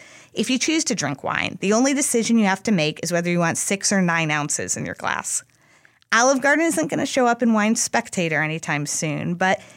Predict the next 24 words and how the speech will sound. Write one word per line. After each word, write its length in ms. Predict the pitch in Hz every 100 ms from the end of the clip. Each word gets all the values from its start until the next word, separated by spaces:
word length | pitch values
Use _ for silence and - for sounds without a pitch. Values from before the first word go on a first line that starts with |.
| -
it 100 | 180
does 180 | 285 339
offer 300 | 339 320 302
a 60 |
dozen 340 | 254 226 208 208
varietals 640 | 196 190 165 - - - -
and 200 | 190 190
was 180 | 185 -
the 100 | 185
sole 420 | - - 233 269
place 320 | - 240 226
I 120 | 208
encountered 520 | 196 - 196 190 165 -
that 140 | -
pours 300 | - 170 165
rosé. 480 | 165 156 170 170 - - - _ _ _ - - - _ -
You 140 | 269
know 120 | 269
what 80 | 294
would 100 | 277
go 120 | 269
well 140 | 269 247
with 140 | 247
rosé? 480 | - 220 220 233 320